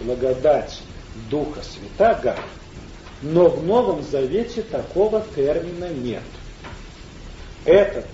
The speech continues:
термин, э, п-, п-, возник в связи с действием Духа Божьего,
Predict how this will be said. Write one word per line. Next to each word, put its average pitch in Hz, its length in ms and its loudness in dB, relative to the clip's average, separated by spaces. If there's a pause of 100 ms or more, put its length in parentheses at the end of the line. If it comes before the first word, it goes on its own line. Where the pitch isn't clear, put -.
термин, 143 560 -2 (160)
э, 120 100 -4 (120)
п-, 127 300 2 (120)
п-, 120 180 -2 (460)
возник 139 420 0 (180)
в - 60 -14
связи 147 680 -4 (340)
с 120 360 -8
действием 196 800 2
Духа 190 380 2
Божьего, 113 720 0